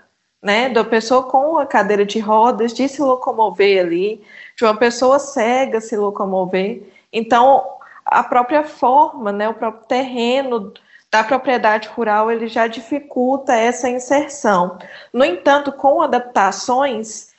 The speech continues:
e, né, adaptando às atividades que s-, se irão realizar, é possível sim que essa pessoa consiga fazer tudo, né, todas as atividades ali dentro da sua propriedade.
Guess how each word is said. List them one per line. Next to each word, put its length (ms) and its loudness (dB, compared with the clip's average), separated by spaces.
e, 600 0
né, 380 2
adaptando 640 2
às 200 0
atividades 840 0
que 160 -12
s-, 340 -16
se 240 -12
irão 320 0
realizar, 880 0
é 140 2
possível 520 -2
sim 280 -6
que 100 -4
essa 160 -6
pessoa 720 2
consiga 420 2
fazer 400 -2
tudo, 560 0
né, 420 -2
todas 240 -2
as 180 -4
atividades 1000 0
ali 220 -2
dentro 320 0
da 80 -2
sua 160 -4
propriedade. 800 -4